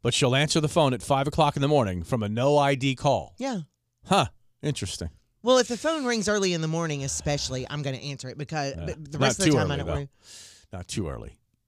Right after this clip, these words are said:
Speaker 1: It's Thursday morning. Good morning. Welcome to the Mark and Kim Show on Star one oh two point one. It's your number one hit music station. Still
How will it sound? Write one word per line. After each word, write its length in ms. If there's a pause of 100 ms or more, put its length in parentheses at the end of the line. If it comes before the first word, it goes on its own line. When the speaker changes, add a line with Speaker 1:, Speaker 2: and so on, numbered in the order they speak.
(340)
Speaker 1:
It's 120
Thursday 320
morning. 260
Good 120
morning. 180
Welcome 280
to 40
the 60
Mark 220
and 100
Kim 200
Show 200
on 140
Star 220
one 120
oh 20
two 160
point 240
one. 160
It's 100
your 80
number 200
one 140
hit 120
music 260
station. 380
Still 280